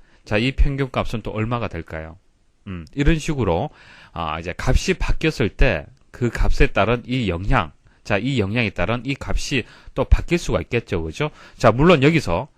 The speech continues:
이 평균이란 이 셀 있죠. 이 셀에는 값이 오십삼이 입력되어서는 안 됩니다. 주의하십시오. 반드시 함수,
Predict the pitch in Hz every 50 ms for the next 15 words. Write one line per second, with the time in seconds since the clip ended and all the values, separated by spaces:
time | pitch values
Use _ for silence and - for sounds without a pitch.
0 | _ _ _ - 135 135 135 - - - 175 170 165 175 190 180 170 156 147 127
1 | 110 107 120 131 127 117 107 95 87 92 87 87 - - - 160 160 156 147 -
2 | - - - - 110 135 147 - - 185 180 165 120 101 131 135 92 80 - -
3 | - - - _ _ - - 131 139 - - - 190 190 175 127 104 117 123 -
4 | - 143 - - 165 156 143 127 123 127 131 131 123 - 131 123 117 120 107 82
5 | 80 78 87 107 123 - 85 85 98 135 156 _ _ _ _ _ _ - - 120
6 | 117 110 117 120 - - - - 90 85 101 139 - - - - - - - -
7 | - 98 101 110 123 117 120 - - 165 165 - - - 123 90